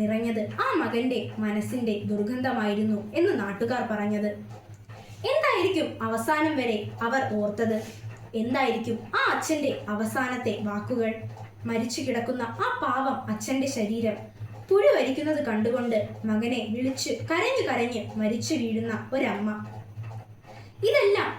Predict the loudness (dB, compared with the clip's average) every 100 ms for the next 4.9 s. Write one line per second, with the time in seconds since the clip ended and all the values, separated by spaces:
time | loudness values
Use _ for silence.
0 | -4 -2 0 2 0 0 -2 -2 -4 -4
1 | -6 -4 -2 0 0 0 0 0 -2 -2
2 | -2 0 0 2 0 -2 -8 -12 -16 -16
3 | -14 -16 -12 -12 -12 -8 0 2 2 2
4 | 4 4 2 0 2 2 2 2